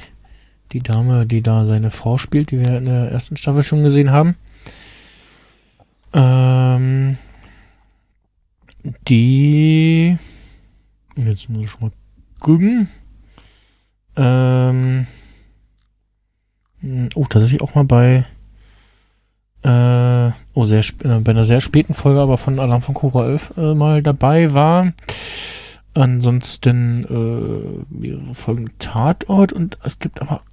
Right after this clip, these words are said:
gab doch auch irgendeine andere, auch Krimiserie, wo sie immer auch in einer festen Rolle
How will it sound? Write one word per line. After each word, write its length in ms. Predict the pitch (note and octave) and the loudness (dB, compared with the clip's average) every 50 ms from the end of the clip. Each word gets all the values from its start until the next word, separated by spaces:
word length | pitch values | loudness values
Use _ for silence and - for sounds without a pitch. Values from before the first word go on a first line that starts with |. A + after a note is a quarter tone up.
| - _ | -20 _
gab 220 | - - C#3+ - | -16 -14 -14 -8
doch 100 | - D#3 D3 | -6 -6 -4
auch 220 | C#3+ D3 - - - - | -4 -6 -6 -8 -12 -4
irgendeine 440 | - C#3+ C#3+ D#3+ D#3+ - - D3+ C#3+ | 0 0 0 0 0 -2 -4 -4 -4
andere, 500 | C3+ C#3+ D#3 D#3+ D#3+ D#3 D#3 E3 D#3+ D#3 - - - - - - - - - _ _ _ _ _ _ _ - | -2 -2 2 2 2 2 4 2 2 0 -2 -10 -20 -20 -20 -20 -20 -20 -20 _ _ _ _ _ _ _ -6
auch 280 | - C3+ C#3+ C#3+ - - - | -2 -2 0 0 -2 -8 -12
Krimiserie, 1160 | - A#2+ - - C3 D3 E3 E3+ E3 D#3 C#3+ C#3 D3 D3 D3+ D3 D3 D3+ D#3 D#3 D#3 D3+ C#3 C3+ | -12 -8 0 0 2 2 4 2 2 2 2 2 2 2 2 2 2 2 2 2 2 2 2 2
wo 180 | C3 C3+ C#3+ | 2 2 2
sie 500 | C#3 C3+ - C3+ C#3 C#3 C#3 C#3+ C#3+ C3+ - - - - - - - - - - _ _ _ _ _ _ _ _ _ _ _ _ _ _ _ _ _ _ _ _ _ _ _ - | 2 2 0 2 2 4 4 2 2 0 -2 -8 -16 -20 -20 -20 -20 -20 -20 -20 _ _ _ _ _ _ _ _ _ _ _ _ _ _ _ _ _ _ _ _ _ _ _ -4
immer 640 | - C3+ C3+ C#3 C#3+ C#3+ C#3+ C#3+ C#3+ C#3+ C#3+ C#3+ C3+ - - - - - - - _ _ _ _ _ _ _ _ _ _ _ _ _ _ _ _ _ _ _ _ _ _ _ _ _ _ _ | -2 0 2 2 2 2 2 2 2 2 2 0 0 -2 -8 -16 -20 -20 -20 -20 _ _ _ _ _ _ _ _ _ _ _ _ _ _ _ _ _ _ _ _ _ _ _ _ _ _ _
auch 120 | - - | -12 -8
in 80 | - C#3+ | -4 -2
einer 120 | C#3 C3+ | -2 -2
festen 640 | - - - - - D3+ D3 - - - - - C#3 | -2 -4 -10 -4 -4 -2 -2 -2 -6 -12 -10 -10 -8
Rolle 580 | C3 - C3 C3+ C#3+ D3 D3 C#3+ C#3+ C#3 C#3 | -4 -2 -2 0 0 0 0 0 0 -2 -2